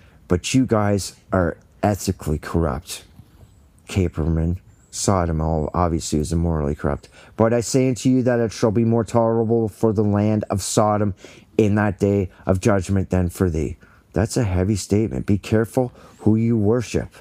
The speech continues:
You're worshiping money and, and the things money can buy. And that's what people do. They're possessive of it.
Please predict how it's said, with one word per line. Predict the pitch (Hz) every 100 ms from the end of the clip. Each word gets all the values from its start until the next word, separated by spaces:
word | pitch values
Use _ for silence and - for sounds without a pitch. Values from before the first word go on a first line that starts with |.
| - - - - - - _
You're | - 73
worshiping | 107 - - 104 90
money | 90 101 113 110
and, | 92 82 82 -
and | 80 80
the |
things | - 107 107 95
money | 98 104
can | 98 98
buy. | 90 87 95 113 - - - _ -
And | 87
that's | 101 -
what | 120
people | - 123 120
do. | 113 139
They're | 73 80
possessive | - 87 98 110 - 110
of | 117 113
it. | 113